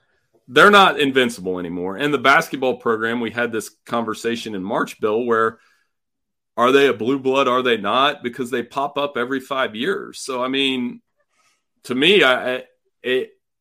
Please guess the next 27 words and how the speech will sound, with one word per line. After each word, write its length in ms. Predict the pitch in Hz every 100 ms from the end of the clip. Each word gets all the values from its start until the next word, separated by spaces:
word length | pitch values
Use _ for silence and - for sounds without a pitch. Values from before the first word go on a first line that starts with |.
| -
there 200 | 135 143
would 220 | 151 160
be 180 | 147 147
an 80 | 131
allure 520 | 113 127 160 135 127
of 420 | - 120 117 117
playing 300 | - 120 123
in 100 | 127
the 80 | 117
Big 240 | 110 117
Twelve 440 | - 131 160 147 117
if 120 | 113
it 140 | 117
becomes 800 | 95 117 127 120 117 110 110 - _ _ _ _ -
the 80 | 117
basketball 580 | 120 120 - 123 117
super 340 | 113 - 170 -
conference 600 | - 80 - - - -
with 220 | 104 98
Kansas 480 | - 107 101 98 92
and 120 | 98
Gonzaga 680 | 95 95 104 95 92 92 90
and 200 | 87 82
Cincinnati 720 | 110 98 92 90 87 87 87
and, 180 | 80 80
and 240 | - 90 90
that. 200 | 78